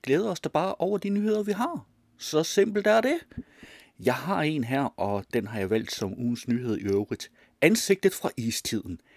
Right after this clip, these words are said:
Verdens ældste træstatue er endnu ældre, end vi troede.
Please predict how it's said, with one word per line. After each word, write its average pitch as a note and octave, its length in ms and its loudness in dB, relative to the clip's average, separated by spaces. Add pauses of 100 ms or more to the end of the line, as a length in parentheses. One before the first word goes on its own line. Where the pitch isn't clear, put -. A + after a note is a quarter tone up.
(120)
Verdens D3+ 680 2
ældste D#3 360 2
træstatue B2 1120 0
er C3 160 2 (200)
endnu E3+ 400 2 (120)
ældre, B2 420 2 (100)
end C3+ 160 0
vi C#3 80 0
troede. G2 460 -2